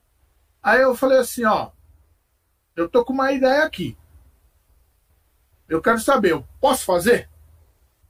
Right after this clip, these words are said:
Aí os caras falaram, "Pode." Aí eu falei, "Beleza,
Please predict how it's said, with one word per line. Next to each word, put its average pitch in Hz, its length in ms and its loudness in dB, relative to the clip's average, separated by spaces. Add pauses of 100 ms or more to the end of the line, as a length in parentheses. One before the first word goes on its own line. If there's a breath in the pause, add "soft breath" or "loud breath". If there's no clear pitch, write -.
(1080)
Aí 185 100 0
os 190 100 -4
caras 190 220 0
falaram, 160 340 0 (380)
"Pode." 185 480 2
Aí 196 120 0
eu 208 60 0
falei, 196 240 0
"Beleza, 156 680 0